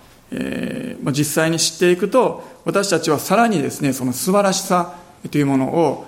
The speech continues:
えー、味わっていくことができるんですね。それが何なのかが、えー、よくわからないと、その素晴らしさっていうものは、えー、味わうことが、あー、できないんですね。この前、あの、妻と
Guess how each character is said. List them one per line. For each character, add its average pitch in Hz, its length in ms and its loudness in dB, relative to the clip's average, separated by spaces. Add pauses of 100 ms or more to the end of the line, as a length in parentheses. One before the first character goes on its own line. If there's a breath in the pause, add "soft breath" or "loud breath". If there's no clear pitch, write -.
(120)
え 123 200 -6
ー、 - 40 -4
味 143 160 2
わ 156 80 4
っ 160 60 -10
て 151 100 0
い 147 40 2
く 147 40 -8
こ 156 80 4
と 139 80 2
が 123 100 -2
で 127 120 2
き 147 100 -2
る 139 140 2
ん 123 40 0
で - 80 -8
す - 100 -10
ね。 - 180 -8 (240)
そ 214 120 -2
れ 214 60 4
が 208 100 2
何 185 200 4
な 220 80 6
の 175 120 0
か 135 100 -2
が、 123 260 0 (300 loud breath)
え - 140 -4
ー、 - 20 -4
よ 202 120 2
く 180 80 0
わ 165 140 4
か 240 100 2
ら 233 120 4
な 190 120 2
い 165 80 -2
と、 185 520 0
そ 143 100 -8
の 131 80 -2
素 - 160 -8
晴 180 120 4
ら 180 80 4
し 180 100 -4
さ 175 140 2
っ 175 100 -4
て 135 60 -4
い 127 40 0
う - 20 2
も 113 80 0
の 127 100 0
は、 139 280 0 (160 loud breath)
え 120 60 -4
ー、 123 120 -4
味 143 160 0
わ 156 120 2
う 147 40 0
こ 151 100 0
と 123 120 0
が、 131 300 -2 (140)
あ - 300 -6
ー、 131 40 -4
で 143 100 2
き 170 140 2
な 147 120 2
い - 60 -2
ん - 80 -8
で 113 60 -6
す - 120 -10
ね。 - 220 -8 (2250)
こ 160 120 -2
の 151 80 0
前、 165 180 2
あ - 720 -14
の、 - 180 -8
妻 143 240 0
と - 220 -6